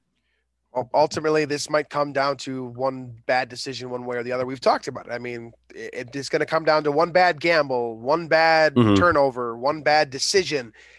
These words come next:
Speaker 1: Uh, let's hope the Vikings are on the right end of those, uh, moments here coming up on Sunday Night Football this weekend. Um, like we've said a million times, this is a big one. And if they get this thing done, uh,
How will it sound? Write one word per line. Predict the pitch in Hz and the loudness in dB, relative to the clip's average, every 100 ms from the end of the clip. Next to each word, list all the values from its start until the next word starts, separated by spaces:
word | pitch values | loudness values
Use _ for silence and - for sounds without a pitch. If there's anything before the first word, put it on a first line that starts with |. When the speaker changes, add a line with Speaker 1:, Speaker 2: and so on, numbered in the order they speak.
| _ | _
Speaker 1:
Uh, | 117 117 117 104 | -2 -2 -4 -6
let's | 139 143 | -6 -2
hope | 160 151 | -2 -2
the | - | -4
Vikings | 139 143 - 131 123 | 0 0 0 -12 -4
are | 123 120 120 | -2 0 -4
on | 123 | -8
the | 117 | -10
right | 117 120 170 160 - _ _ | -12 0 0 0 -12 _ _
end | - 127 120 117 | -8 -8 -8 -12
of | 104 110 | -12 -12
those, | 123 120 117 - - _ - - | -10 -8 -8 -10 -10 _ -20 -8
uh, | 110 | -6
moments | 113 131 135 127 - | -6 -6 -6 -6 -8
here | 123 117 113 | -8 -8 -12
coming | - 123 117 117 | -10 -10 -10 -14
up | 110 107 | -14 -12
on | - 101 | -12 -12
Sunday | - 120 110 | -10 -12 -12
Night | 110 107 | -14 -16
Football | - 113 107 101 | -14 -12 -10 -10
this | 101 - | -14 -16
weekend. | 107 98 107 - - - | -18 -16 -18 -20 -20 -18
Um, | 50 - _ _ _ _ | -16 -18 _ _ _ _
like | 127 | -10
we've | 127 123 | -10 -8
said | 131 | -6
a | 120 | -6
million | 123 127 120 | -8 -10 -8
times, | 127 117 113 | -6 -8 -8
this | 117 | -16
is | 120 | -14
a | |
big | 117 120 | -10 -10
one. | 123 117 - | -8 -12 -10
And | 131 | -10
if | 120 | -8
they | 131 | -8
get | 127 | -8
this | - - | -8 -8
thing | 131 | -8
done, | 127 190 202 - - _ - | 0 2 2 -8 -20 _ -8
uh, | 127 123 123 | -4 -2 -2